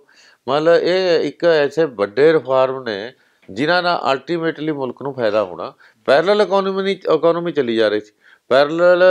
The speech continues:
ਇਕੋਨਮੀ ਚੱਲਣ ਦਾ ਬੜਾ ਵੱਡਾ ਨੁਕਸਾਨ ਆਮ ਲੋਕਾਂ ਨੂੰ ਹੁੰਦਾ, ਜਿਹੜੇ ਚੋਰੀ ਕਰਨ ਵਾਲੇ ਨੇ, ਬਲੈਕੀਏ ਨੇ, ਉਹਨਾਂ ਨੂੰ ਫਾਇਦਾ ਹੁੰਦਾ। ਤੇ ਹੁਣ ਸਾਰੀਆਂ ਗੱਲਾਂ ਖਤਮ ਹੋ ਰਹੀਆਂ ਨੇ।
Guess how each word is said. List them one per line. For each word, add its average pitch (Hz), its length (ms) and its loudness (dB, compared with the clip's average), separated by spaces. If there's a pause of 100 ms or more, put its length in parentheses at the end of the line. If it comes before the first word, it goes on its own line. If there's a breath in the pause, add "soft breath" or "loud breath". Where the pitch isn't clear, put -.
(140)
ਇਕੋਨਮੀ 156 520 -2
ਚੱਲਣ 139 400 -2
ਦਾ 147 160 0
ਬੜਾ 123 280 0
ਵੱਡਾ 127 280 0
ਨੁਕਸਾਨ 123 400 -6
ਆਮ 123 200 -4
ਲੋਕਾਂ 117 320 -4
ਨੂੰ 104 100 -10
ਹੁੰਦਾ, 87 340 -6 (400 soft breath)
ਜਿਹੜੇ 143 280 2
ਚੋਰੀ 131 360 -2
ਕਰਨ 123 240 0
ਵਾਲੇ 117 220 -2
ਨੇ, 135 120 -6
ਬਲੈਕੀਏ 110 560 -2
ਨੇ, 143 100 -8
ਉਹਨਾਂ 151 220 -6
ਨੂੰ 147 80 -8
ਫਾਇਦਾ 95 320 -6
ਹੁੰਦਾ। 98 260 -8 (480)
ਤੇ - 80 0
ਹੁਣ 139 240 -2
ਸਾਰੀਆਂ 151 280 -2
ਗੱਲਾਂ 170 240 -4
ਖਤਮ 156 240 -6
ਹੋ 165 120 -6
ਰਹੀਆਂ 170 200 -6
ਨੇ। 165 100 -18